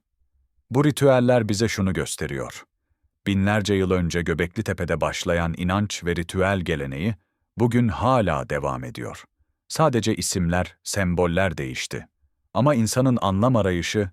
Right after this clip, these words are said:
hep aynı kaldı. Anadolu'nun gizemli ritüelleri binlerce yıl öncesinden bugüne kadar geldi. Ve belki farkında olmasak da biz hala onların izlerini günlük hayatımızda yaşıyoruz. Peki senin hayatında hangi küçük alışkanlık ya da gelenek bir ritüel gibi anlam taşıyor?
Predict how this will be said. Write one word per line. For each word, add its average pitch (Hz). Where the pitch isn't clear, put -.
hep -
aynı 101
kaldı. 65
Anadolu'nun 139
gizemli 104
ritüelleri 82
binlerce 131
yıl 151
öncesinden 101
bugüne 143
kadar -
geldi. 117
Ve 110
belki 120
farkında 98
olmasak 92
da 120
biz 113
hala 104
onların 95
izlerini 87
günlük 98
hayatımızda 80
yaşıyoruz. -
Peki 170
senin 170
hayatında 131
hangi 151
küçük -
alışkanlık 98
ya 98
da 104
gelenek 92
bir 101
ritüel 98
gibi 82
anlam 82
taşıyor? 104